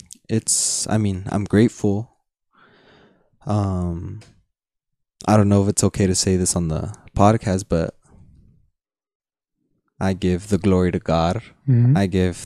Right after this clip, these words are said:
Speaker 1: thanks to God because, like, if it was just me, then I would be in another place, and
Speaker 2: Mm.
Speaker 1: I would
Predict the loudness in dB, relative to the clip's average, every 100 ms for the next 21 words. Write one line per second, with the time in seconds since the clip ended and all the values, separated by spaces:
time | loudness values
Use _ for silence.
0 | -2 0 0 -4 -4 -2 -2 -4 -8 -6
1 | -8 -6 -12 -14 -20 _ _ -20 _ -6
2 | -4 -6 _ -4 -2 6 8 8 6 6
3 | 6 6 0 0 2 0 -2 -8 -18 -20
4 | -20 -20 -10 0 2 2 0 -4 -2 -4
5 | -4 -6 -8 -8 -8 -6 0 2 2 2
6 | 0 0 -2 -4